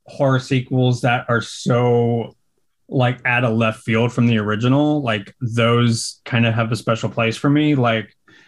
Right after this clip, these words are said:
I'm thinking, like, the Sleepaway Camp sequels were,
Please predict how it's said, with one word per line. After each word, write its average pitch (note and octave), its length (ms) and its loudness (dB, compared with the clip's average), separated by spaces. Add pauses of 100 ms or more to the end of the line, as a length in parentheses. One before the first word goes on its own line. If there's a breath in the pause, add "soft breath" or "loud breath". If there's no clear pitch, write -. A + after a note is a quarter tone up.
(140 soft breath)
I'm B2 160 0
thinking, B2 320 0
like, A#2 200 -2
the A2+ 80 -6
Sleepaway C3+ 520 0
Camp B2+ 220 0
sequels A#2+ 760 0 (240)
were, G#2+ 680 0